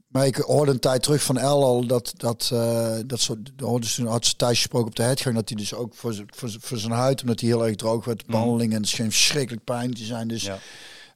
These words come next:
Speaker 1: eh, ja, dan, dan denk je nog van, oké, dat is, dat is te overzien. En, ehm, ja, maar, maar, maar, maar zoiets is, is, eh, dat zet je wel, eh, zet, eh, in ieder die, eh,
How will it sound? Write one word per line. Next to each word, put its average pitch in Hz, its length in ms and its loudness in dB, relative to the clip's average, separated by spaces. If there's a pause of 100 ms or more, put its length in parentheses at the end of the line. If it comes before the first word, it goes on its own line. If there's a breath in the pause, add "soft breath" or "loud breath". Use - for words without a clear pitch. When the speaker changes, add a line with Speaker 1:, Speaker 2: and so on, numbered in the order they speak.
Speaker 1:
eh, 107 720 -4 (240)
ja, 139 180 2
dan, 120 160 2 (160)
dan 127 180 2
denk 143 240 4
je 151 60 2
nog 139 180 4
van, 131 180 2
oké, 131 260 4
dat 120 160 2
is, - 300 2
dat 127 220 0
is 127 160 0
te 135 100 0
overzien. 117 520 0
En, 113 240 2
ehm, 110 380 0 (1400 loud breath)
ja, - 240 4
maar, 135 140 4 (100)
maar, 156 280 2
maar, 147 240 0
maar 151 140 4
zoiets 170 420 6
is, 156 320 4 (1500 loud breath)
is, 147 380 0
eh, 135 280 6
dat 131 140 4
zet 151 240 2
je 151 80 4
wel, 147 320 4
eh, 131 120 4
zet, 135 240 2
eh, 123 220 2
in 135 120 4
ieder 147 340 2
die, 131 300 4
eh, 120 400 4